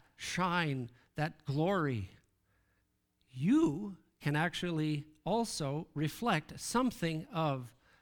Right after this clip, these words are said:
God's glory because his face can shine on you. Well, if it's shining on you, hopefully it also has some reflection to the world around you. Shall we pray? Our Father in heaven, we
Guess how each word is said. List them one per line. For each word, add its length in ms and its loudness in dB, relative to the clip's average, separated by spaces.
God's 340 -4
glory 400 -2
because 340 -6
his 200 -4
face 260 -4
can 140 -6
shine 320 -4
on 100 -6
you. 380 -6
Well, 140 -4
if 100 -2
it's 100 -4
shining 360 -2
on 160 2
you, 340 0
hopefully 480 -4
it 80 -6
also 440 -2
has 280 0
some 320 0
reflection 880 -2
to 80 -2
the 100 -2
world 480 -2
around 400 -2
you. 240 -8
Shall 220 -4
we 120 -2
pray? 340 -10
Our 100 -4
Father 340 4
in 80 0
heaven, 340 4
we 300 -2